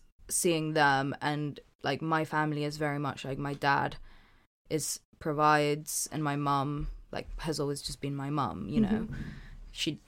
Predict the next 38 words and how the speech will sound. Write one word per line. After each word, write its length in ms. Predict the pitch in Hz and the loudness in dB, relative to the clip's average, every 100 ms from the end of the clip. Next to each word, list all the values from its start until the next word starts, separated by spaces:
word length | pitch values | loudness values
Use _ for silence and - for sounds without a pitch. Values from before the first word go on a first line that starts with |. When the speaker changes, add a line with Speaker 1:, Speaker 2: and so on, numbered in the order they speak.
| - | -12
Speaker 1:
she, 200 | 147 - - | -6 -6 -4
like, 420 | 143 160 135 - 139 | 2 2 2 -4 -4
she 160 | - | 2
was 140 | 160 160 | 2 4
always 200 | 160 147 | 0 0
just 260 | 135 - | -2 -2
my 200 | - 156 | 0 0
mum, 460 | 151 131 - 196 208 _ | 2 0 0 -2 -2 _
and 340 | 165 170 147 - - | -2 0 0 -2 0
I 100 | 160 | 2
never 240 | 156 160 | 2 2
saw 280 | - 165 156 | 4 6 6
her 120 | 156 | 4
as, 140 | 139 | 2
like, 140 | 151 - | 2 0
having, 560 | 147 147 147 147 143 - - | 2 2 2 -2 -4 -6 -4
like, 360 | 156 147 - - _ - | 0 0 -2 -20 _ 0
another 300 | 165 147 147 | 4 4 2
profession 680 | - 170 180 175 165 175 165 | 0 2 8 8 8 2 4
or 80 | 165 | 4
anything 360 | 165 160 175 | 2 2 4
else, 240 | 180 - - | 4 4 0
you 80 | |
know 100 | 151 | 0
what 120 | 151 151 | 0 0
I 60 | |
mean? 280 | 147 143 190 - - - | 0 0 -2 -4 -16 -2
Speaker 2:
Mm-hmm. 260 | 233 220 247 - - - | 0 0 -2 -10 -8 6
Speaker 1:
And 280 | 202 175 - - - - | 8 8 4 -14 -20 4
I 120 | 185 | 8
think 360 | 190 196 - - - - - - - | 10 8 6 -2 -16 -20 -20 -20 -2
just 280 | - - - | 4 4 4
in 200 | - 185 | 6 6
tying 600 | - - 175 160 160 160 156 | 6 8 12 12 12 6 8
that 360 | 147 151 - - | 12 12 10 2
to 120 | 170 | 2
then, 180 | 165 156 | 2 4
like, 440 | 147 123 - - | 4 2 -6 -16